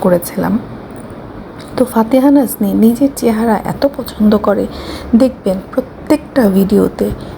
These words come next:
কোনো না কোনো জায়গায় কিন্তু সে সামনে এসে বসবে, কথা বলবে এবং চোখ পিটপিট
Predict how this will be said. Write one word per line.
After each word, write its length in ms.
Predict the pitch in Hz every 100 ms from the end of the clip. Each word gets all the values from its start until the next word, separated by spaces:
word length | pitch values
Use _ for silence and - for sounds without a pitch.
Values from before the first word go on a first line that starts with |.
| -
কোনো 240 | - 254 285
না 140 | 294
কোনো 280 | 285 240 226
জায়গায় 360 | 214 196 190 190
কিন্তু 220 | 196 180 180
সে 180 | - 208
সামনে 440 | - 185 180 180
এসে 220 | 175 - 208
বসবে, 440 | 180 170 - - 277 - - -
কথা 280 | - - 170 170
বলবে 240 | 165 -
এবং 180 | 175 170 -
চোখ 320 | 220 220 214 -
পিটপিট 460 | 196 - 202 202